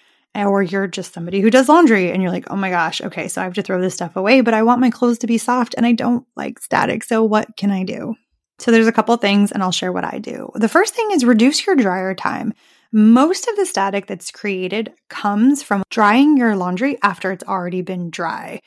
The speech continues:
So drying it on really high heat and continuing to dry it for a long period of time. So try to dry everything on, like, a low to medium heat and try to stop it right before your clothing is completely dry.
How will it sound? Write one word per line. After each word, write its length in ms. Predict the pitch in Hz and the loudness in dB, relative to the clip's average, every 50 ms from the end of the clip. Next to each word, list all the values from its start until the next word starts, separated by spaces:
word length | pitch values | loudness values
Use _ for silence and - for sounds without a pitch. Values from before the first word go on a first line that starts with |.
| _ _ _ _ _ | _ _ _ _ _
So 160 | - - 220 | -4 -2 0
drying 320 | 208 220 214 226 254 262 | 2 4 4 6 6 6
it 80 | 269 262 | 6 6
on 160 | 240 214 202 | 4 2 2
really 300 | 196 190 208 214 247 262 | 0 -2 -2 0 0 0
high 220 | 247 - 269 262 269 | 0 2 2 2 2
heat 440 | 240 233 - 226 214 208 214 214 | 2 0 0 0 0 2 0 0
and 140 | 214 196 165 | 0 -2 -2
continuing 580 | - 185 170 - - 202 202 208 202 196 196 185 | -2 -4 -4 -2 0 0 2 2 2 0 0 -2
to 100 | - 175 | -4 -4
dry 200 | 175 170 170 175 | -6 -4 -4 -4
it 100 | - - | -6 -8
for 140 | - 196 190 | -8 -6 -4
a 40 | |
long 280 | 185 190 - - 220 202 | -4 -4 -4 -4 -4 -6
period 260 | - - - - - | -6 -8 -10 -8 -10
of 60 | - | -10
time. 260 | - - - 190 214 - _ _ _ _ _ | -10 -10 -8 -8 -8 -8 _ _ _ _ _
So 160 | - - 285 | -4 -2 -2
try 220 | 240 - - 302 | 0 0 0 2
to 160 | 392 453 494 392 | 4 4 2 2
dry 260 | 233 214 180 175 185 | 4 4 4 6 6
everything 540 | 185 202 208 240 240 226 - 269 269 269 269 | 4 2 2 0 0 2 4 4 4 4 4
on, 440 | - 190 196 190 190 190 185 190 233 - | 2 0 -4 -4 -4 -6 -6 -8 -8 -10
like, 140 | 196 185 185 | -12 -8 -8
a 60 | 190 | -8
low 240 | 180 175 185 202 214 | -4 -2 0 2 2
to 80 | 220 | 4
medium 540 | 214 202 190 180 190 190 208 240 262 262 269 | 4 2 2 0 0 0 2 4 6 6 6
heat 400 | 269 269 - 285 285 302 302 302 - | 4 4 0 0 0 0 0 2 2
and 100 | - 294 | 2 2
try 360 | - - - - 233 254 277 | 0 -4 -6 -4 -2 -2 0
to 100 | 339 370 | 0 -2
stop 500 | 359 - - - - 196 190 196 - - | -4 -6 -6 -2 0 0 0 0 -2 -4
it 140 | 233 - - | -4 -4 -4
right 460 | 196 196 190 190 196 233 294 262 - | -4 -2 2 2 4 4 4 2 2
before 380 | 240 302 277 - - 233 220 214 | 0 -2 -2 0 0 0 0 0
your 160 | 202 208 214 | 0 -2 -2
clothing 480 | - - 196 190 180 185 185 180 180 185 | -2 -2 -2 -2 -2 0 -2 -2 -2 -2
is 120 | 180 - | -4 -6
completely 640 | - - 185 175 - 202 185 180 175 - - - 214 | -4 -2 -2 -2 -2 -2 -2 -2 -4 -4 -6 -8 -10
dry. 400 | - - - - - - - | -8 -10 -10 -10 -10 -12 -14